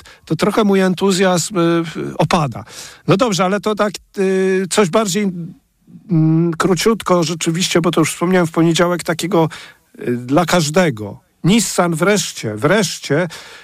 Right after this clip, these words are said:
ogłosił, że będzie, y, ta elektryfikacja przyspieszała. Nowy Qashqai elektryczny, nowy Juke elektryczny,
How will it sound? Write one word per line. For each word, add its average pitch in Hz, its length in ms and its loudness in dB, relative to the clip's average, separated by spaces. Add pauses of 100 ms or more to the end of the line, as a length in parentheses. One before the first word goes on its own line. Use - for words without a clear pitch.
(140)
ogłosił, 180 640 2
że 185 300 2
będzie, 185 720 0 (380)
y, 151 80 0
ta 175 120 2
elektryfikacja 165 760 0
przyspieszała. 151 640 0
Nowy 190 280 2
Qashqai 165 440 -2
elektryczny, 110 760 -4 (480)
nowy 185 280 4 (100)
Juke 214 200 0
elektryczny, 135 840 -2